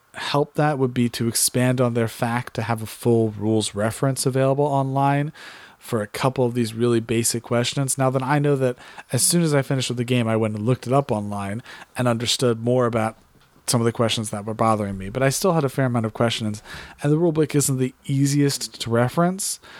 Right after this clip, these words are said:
but I think it's probably better <laughs> to make a rulebook easier to learn than to make a rulebook easier to reference. So I think they probably picked the more important thing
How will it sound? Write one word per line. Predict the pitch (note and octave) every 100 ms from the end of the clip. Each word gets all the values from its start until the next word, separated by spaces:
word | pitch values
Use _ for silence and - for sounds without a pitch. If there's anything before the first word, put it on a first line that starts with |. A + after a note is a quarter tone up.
| - - _ C#3+
but | C3 B2 _ _ _ -
I | B2+
think | - A3
it's | A3
probably | - F3 F#3 D#3
better | D3 C#3
<laughs> |
to | A#2 -
make | - -
a | C3+
rulebook | B2+ C3+ C3 -
easier | C3 B2 B2
to | A#2+
learn | B2+ F3+ B2 A2 B2 - -
than | - B2+
to |
make | C3 B2+
a |
rulebook | B2 A#2+ A#2
easier | A2+ A2 A2 G2+
to |
reference. | G2+ G2 - - - - - - - - -
So | - G2 F#2 G#2+ _ _ _ _ _ _ _ _ -
I |
think | A2 B2+
they | C3
probably | A#2 A#2+ A2+
picked | G#2+ - - -
the |
more | G#2 G2+ A2+ A#2 A2+
important | A#2 G#2 - B2+ A2 G#2 -
thing | - A2+ G#2